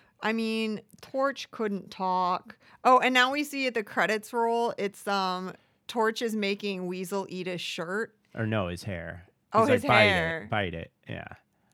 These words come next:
Speaker 1: Yeah. It's very weird. A real meeting of the minds.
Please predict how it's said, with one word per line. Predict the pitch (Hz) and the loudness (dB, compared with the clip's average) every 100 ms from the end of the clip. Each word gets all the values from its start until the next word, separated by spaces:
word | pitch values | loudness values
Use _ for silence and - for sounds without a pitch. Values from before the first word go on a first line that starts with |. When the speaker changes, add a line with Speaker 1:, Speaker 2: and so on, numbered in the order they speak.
| _ _ - | _ _ -10
Speaker 1:
Yeah. | 208 190 90 50 - _ _ _ _ _ - | -8 -8 -10 -14 -18 _ _ _ _ _ -6
It's | 233 220 | -6 -2
very | 220 190 185 | -2 -2 -4
weird. | 175 175 165 - 185 _ _ _ _ _ _ _ _ _ _ _ | -8 -10 -12 -12 -14 _ _ _ _ _ _ _ _ _ _ _
A | - | -8
real | 208 233 240 | -4 -2 -2
meeting | 220 208 208 | -2 -2 -4
of | 196 | -4
the | 175 | -6
minds. | 170 160 - - 196 | -6 -8 -10 -14 -16